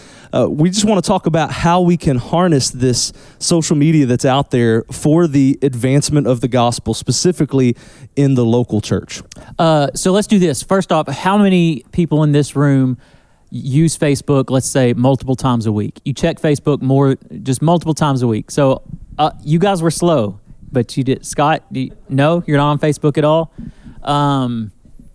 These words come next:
Speaker 2: how many of you have it on your phone? You check it on your phone. So this is why we're talking about it, right? I mean, uh, youngest person in the room, I'm gonna guess is one of y'all. How, how old? How old are you?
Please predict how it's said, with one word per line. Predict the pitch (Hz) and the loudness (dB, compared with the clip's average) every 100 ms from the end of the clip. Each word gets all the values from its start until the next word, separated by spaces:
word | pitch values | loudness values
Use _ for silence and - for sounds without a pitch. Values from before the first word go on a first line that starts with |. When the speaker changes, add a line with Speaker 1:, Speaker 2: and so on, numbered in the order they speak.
| - - - - | -20 -20 -18 -6
Speaker 2:
how | 175 | 0
many | 208 202 | 2 2
of | 165 | 0
you | 170 | -4
have | 151 165 | -2 -2
it | 156 | -2
on | - 147 | -6 -6
your | 131 | -6
phone? | - 127 104 107 107 - _ _ - | -4 -6 -6 -12 -16 -20 _ _ -16
You | 123 | -8
check | - 139 | -4 -2
it | 139 | -2
on | 120 | -2
your | 117 | -2
phone. | 107 110 107 - - - - | -4 -8 -8 -14 -20 -20 -6
So | 202 190 | -2 0
this | 240 | 0
is | 247 | 0
why | 208 208 | 0 0
we're | 202 | 0
talking | 208 214 196 | 0 0 0
about | 127 113 110 | -2 -2 -4
it, | 139 | 0
right? | 147 180 | 0 0
I | - | 0
mean, | 175 180 - | -2 -2 -8
uh, | 147 | -6
youngest | 156 185 202 - | -2 0 0 0
person | 196 185 190 | -2 0 2
in | |
the | 180 | 4
room, | 180 185 | 4 4
I'm | 165 | 2
gonna | 156 | 2
guess | 147 147 | 0 0
is | 135 | -2
one | 147 151 | 0 2
of | |
y'all. | 151 156 | 2 2
How, | 156 147 143 - - _ | 2 0 0 -6 -20 _
how | 131 | -2
old? | 139 147 139 - _ _ _ | 0 0 -2 -12 _ _ _
How | - | 0
old | 147 127 | 2 2
are | 113 | 2
you? | 107 | 0